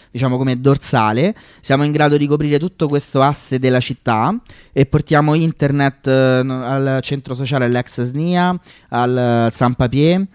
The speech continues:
eh, nella zona del Pigneto Prenestino a diversi studenti fuori sede che avevano bisogno della connessione a internet, eh, al Fuso Lab, insomma, tutte queste realtà. Eh,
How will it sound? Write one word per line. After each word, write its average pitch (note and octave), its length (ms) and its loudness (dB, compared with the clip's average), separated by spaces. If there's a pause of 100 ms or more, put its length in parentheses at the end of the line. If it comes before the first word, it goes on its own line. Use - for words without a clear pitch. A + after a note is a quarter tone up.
(220)
eh, A#2 400 2
nella B2+ 260 2
zona C3+ 300 2
del B2 600 2
Pigneto C3+ 600 2
Prenestino C3 680 -2
a A#2 40 0
diversi A#2+ 460 0
studenti B2 560 -2
fuori B2 220 -2
sede A#2+ 420 0
che A2+ 240 0
avevano A2+ 320 -2
bisogno A#2 400 -2
della A2+ 180 -2
connessione A2+ 480 -4
a A#2+ 60 0
internet, D3 960 0 (300)
eh, A2 200 0
al A2+ 180 0
Fuso A#2+ 300 -2
Lab, A#2+ 800 2
insomma, B2 420 -4
tutte - 300 -4
queste C3 320 -2
realtà. A#2 720 2 (360)
Eh, A#2 720 -2